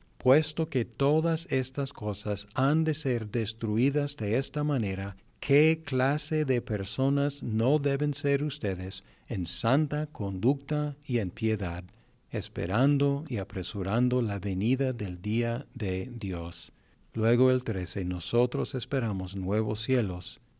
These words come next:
y nueva tierra, en los cuales mora la justicia".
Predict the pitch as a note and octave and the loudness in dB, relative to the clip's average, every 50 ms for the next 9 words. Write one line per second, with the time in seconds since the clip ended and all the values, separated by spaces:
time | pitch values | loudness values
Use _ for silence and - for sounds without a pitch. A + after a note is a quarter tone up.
0 | _ - B2 G#2 F#2+ F2+ F#2 G2 F#2+ G2 F#2 - - G2 F2 E2+ E2 E2 F2+ E2 | _ -4 -2 0 0 0 0 0 0 -2 -4 -4 -6 -4 -4 -4 -6 -6 -8 -10
1 | E2 - _ _ _ _ - A#2+ A#2 A2+ A2+ A#2 - - - B2 A#2+ G#2 G2+ G2 | -12 -14 _ _ _ _ -2 0 2 2 2 0 -2 -4 -4 -2 0 0 0 0
2 | F#2 F2 G2+ G#2 A2+ B2 B2 A#2+ G#2 F#2+ F2+ F#2 F#2 F#2 F#2 E2+ - G2 F#2+ - | -2 -2 -2 0 2 4 4 4 2 0 -2 -4 -4 -4 -6 -6 -8 -8 -10 -8
3 | - G2+ F#2+ F2+ - - F#2+ F2 F2 - | -6 -6 -6 -6 -6 -8 -8 -8 -8 -10